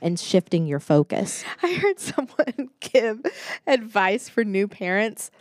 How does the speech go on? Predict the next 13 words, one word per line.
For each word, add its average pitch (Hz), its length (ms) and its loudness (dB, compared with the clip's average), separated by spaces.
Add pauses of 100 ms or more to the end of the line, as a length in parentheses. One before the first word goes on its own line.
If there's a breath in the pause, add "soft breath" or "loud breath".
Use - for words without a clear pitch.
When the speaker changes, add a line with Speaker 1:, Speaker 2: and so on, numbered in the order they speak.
Speaker 2:
like, 226 240 4
when 233 160 2
you, 226 240 2
you 220 180 0
have 202 180 0
a 180 80 2
baby 165 380 -2
baby, 147 340 -2
like 165 160 0
an 170 120 -4
infant, 190 680 -2 (440 loud breath)
and, 175 560 0 (400)
um, 175 560 -2